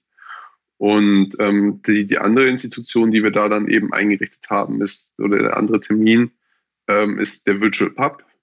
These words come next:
Freitag um vier, ähm, legen quasi alle den Stift nieder und man beginnt zusammen das Wochenende, dass man irgendwie vielleicht nochmal über etwas spricht, was, was gut gelaufen ist in der Woche, dass man irgendwie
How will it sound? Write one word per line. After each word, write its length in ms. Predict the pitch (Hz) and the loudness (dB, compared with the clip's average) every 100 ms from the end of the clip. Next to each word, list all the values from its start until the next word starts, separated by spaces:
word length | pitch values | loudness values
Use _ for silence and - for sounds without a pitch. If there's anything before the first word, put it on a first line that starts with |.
| 151 | -20
Freitag 680 | - - 104 107 110 110 - | -10 -2 -2 0 -2 -2 -8
um 420 | 113 104 104 - | -6 -4 -4 -8
vier, 560 | - 131 139 131 - - | -6 0 2 0 -4 -8
ähm, 480 | 107 107 104 - - _ | -4 -2 -2 -6 -14 _
legen 240 | 110 110 | 2 2
quasi 360 | 104 104 98 101 | 0 -2 0 0
alle 180 | - 104 | 2 2
den 180 | 101 98 | 4 0
Stift 300 | - - - | -2 -6 0
nieder 400 | 117 113 113 - _ - _ - | 2 2 0 -6 _ -20 _ -2
und 240 | 101 104 | 2 4
man 220 | 101 104 | 4 4
beginnt 320 | 104 104 104 | 2 2 0
zusammen 360 | - 107 98 98 | -2 -2 2 2
das 220 | 95 - | 2 0
Wochenende, 480 | 95 - 101 - - | -6 -2 -2 0 -2
dass 220 | - - | -4 -4
man 100 | - | -2
irgendwie 400 | - 107 107 113 - - _ | 0 2 2 0 -6 -20 _
vielleicht 300 | 113 104 107 | 0 0 0
nochmal 240 | 107 107 | 0 2
über 200 | 98 95 | 2 2
etwas 280 | 98 95 98 | 0 -2 -4
spricht, 360 | - 107 104 | -2 -2 0
was, 280 | 95 95 - | -4 -4 -6
was 160 | - - | -10 -2
gut 180 | 165 - | 0 2
gelaufen 440 | 135 127 120 120 | 2 4 0 -2
ist 120 | 107 | -4
in 80 | 113 | 0
der 140 | 107 | 0
Woche, 300 | 104 104 104 | 0 0 0
dass 200 | 101 101 | -2 -4
man 140 | 101 98 | -4 -6
irgendwie 340 | 107 - - | -4 -2 -4